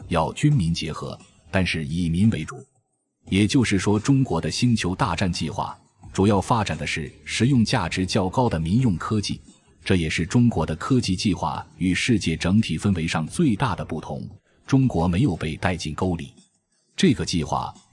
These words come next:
名叫“八六三计划”。可能即便说到这里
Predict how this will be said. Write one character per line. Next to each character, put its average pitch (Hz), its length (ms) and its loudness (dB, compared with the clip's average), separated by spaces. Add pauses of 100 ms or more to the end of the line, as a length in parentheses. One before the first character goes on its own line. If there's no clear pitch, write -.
名 98 220 8
叫 82 280 0
“八 113 240 2
六 95 160 0
三 92 240 2
计 - 200 -4
划”。 - 300 -8 (600)
可 95 180 2
能 117 180 6
即 101 180 2
便 95 140 2
说 107 160 2
到 85 100 0
这 76 180 -2
里 - 180 -14